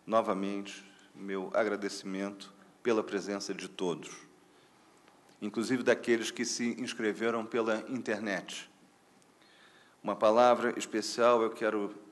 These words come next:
dedicar à Fundação Alexandre de, de Gusmão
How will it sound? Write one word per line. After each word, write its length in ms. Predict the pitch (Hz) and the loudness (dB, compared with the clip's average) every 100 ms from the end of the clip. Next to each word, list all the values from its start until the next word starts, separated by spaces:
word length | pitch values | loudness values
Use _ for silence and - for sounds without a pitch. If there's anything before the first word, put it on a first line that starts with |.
| - | -10
dedicar 880 | 107 90 92 - 113 117 117 - - - _ _ _ - - | -8 -8 -8 0 2 2 -2 -8 -20 -20 _ _ _ -20 -4
à 220 | 95 98 | 0 0
Fundação 920 | - 113 104 95 - 113 113 110 113 - - _ - | -2 0 2 2 -2 0 0 -2 -6 -14 -20 _ -10
Alexandre 540 | 107 95 - 123 117 101 | -8 -8 -10 -8 -8 -8
de, 120 | 98 | -10
de 240 | 92 92 | -10 -10
Gusmão 760 | 98 95 92 107 120 123 131 | -4 -4 -2 0 2 2 -2